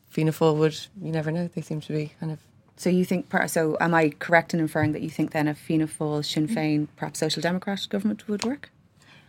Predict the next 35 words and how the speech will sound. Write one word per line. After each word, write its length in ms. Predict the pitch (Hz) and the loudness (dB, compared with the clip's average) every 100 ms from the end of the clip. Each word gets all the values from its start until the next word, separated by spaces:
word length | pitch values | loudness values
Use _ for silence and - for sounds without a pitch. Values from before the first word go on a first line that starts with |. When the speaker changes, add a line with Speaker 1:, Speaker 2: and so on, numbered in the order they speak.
| _ _ | _ _
Speaker 1:
We've 160 | 185 170 | 0 4
always 160 | 185 175 | 4 4
said 140 | 170 | 2
it 20 | |
depends 260 | - 170 165 | 2 0 0
on 60 | |
a 40 | 160 | -2
policy 340 | 165 156 - | -2 -4 -4
platform, 540 | 156 - - 190 196 202 | -2 0 0 4 4 4
so 360 | - 160 156 147 | 4 6 6 4
we 120 | 175 | 6
don't 160 | 170 165 | 6 6
have 180 | 160 160 | 6 6
a, 200 | 156 151 - _ | 6 4 -4 _
"This 180 | 180 170 | 2 2
is 80 | 165 | 4
our 80 | 160 | 2
favourite 400 | 160 151 151 151 | 4 2 2 -2
party," 520 | 160 151 - 147 143 - _ _ _ _ - - - | 0 0 0 0 0 -4 _ _ _ _ -20 -20 0
you 120 | 175 180 | 8 8
know, 160 | 160 | 8
based 400 | 156 180 165 - | 6 4 4 4
on 280 | 156 147 123 - - - | 6 6 2 -6 -10 2
their 140 | 156 | 4
past. 600 | 156 - 156 156 - - | 4 6 6 6 0 -4
We, 160 | - 156 - | 2 2 2
we 80 | 160 | 2
focus 300 | 160 - - | 4 4 2
on 80 | |
the 60 | 143 | 0
future, 500 | - 160 - - - | 2 0 0 -2 0
and 200 | 160 151 | 0 0
in 160 | - 160 | 2 0
the 80 | 143 | 4
very 480 | 165 180 175 160 | 6 8 8 4